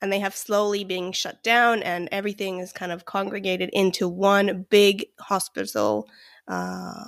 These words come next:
at least in, in Helsinki, which is the Naisten Klinikka. So, yeah, uh, this is all, again, about informed, being informed and knowing the facts so you can make a choice that is right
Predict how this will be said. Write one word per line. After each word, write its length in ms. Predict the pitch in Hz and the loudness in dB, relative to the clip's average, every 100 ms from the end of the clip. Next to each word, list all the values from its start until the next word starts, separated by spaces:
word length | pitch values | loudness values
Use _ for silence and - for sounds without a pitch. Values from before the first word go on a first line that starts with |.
| 262 320 _ - | -18 -20 _ -8
at 120 | - | -4
least 220 | 180 - | -4 -2
in, 120 | 196 | -4
in 180 | 180 180 | -2 -2
Helsinki, 460 | 175 180 185 180 180 | -2 -4 -6 -6 -6
which 200 | 180 180 | -6 -10
is 100 | - | -6
the 80 | |
Naisten 380 | 190 180 180 185 | -2 -2 -2 -8
Klinikka. 480 | 185 185 190 - - | -6 -6 -6 -6 -4
So, 240 | - 107 - - - _ _ _ _ _ _ _ _ _ _ _ _ _ - | 2 0 0 -20 -20 _ _ _ _ _ _ _ _ _ _ _ _ _ 0
yeah, 260 | 208 185 180 - - | 0 0 -4 -14 -10
uh, 280 | 104 - - 294 320 - _ _ _ _ | -10 -10 -14 -16 -20 -20 _ _ _ _
this 160 | 214 202 | -10 -8
is 100 | 202 | -4
all, 320 | 208 208 208 | 0 2 0
again, 260 | 233 339 254 | 2 2 2
about 300 | 202 196 - - _ _ _ | 2 0 0 -8 _ _ _
informed, 560 | 220 208 240 240 - 196 | 0 2 4 4 4 0
being 240 | 202 202 | 2 4
informed 500 | 262 277 202 202 214 | 2 0 0 0 0
and 160 | 196 196 | -2 0
knowing 360 | 196 208 233 247 | 0 2 2 0
the 80 | |
facts 380 | 269 - 190 - | -2 -2 -4 -6
so 60 | - | -6
you 240 | 190 202 | -6 -6
can 220 | 208 233 202 | -4 -2 -2
make 240 | 190 - | -4 -8
a 60 | - | -4
choice 380 | - 196 190 - | -2 -2 -4 -6
that 200 | 104 104 | -10 -10
is 160 | 104 | -10
right 300 | 98 92 - | -8 -10 -12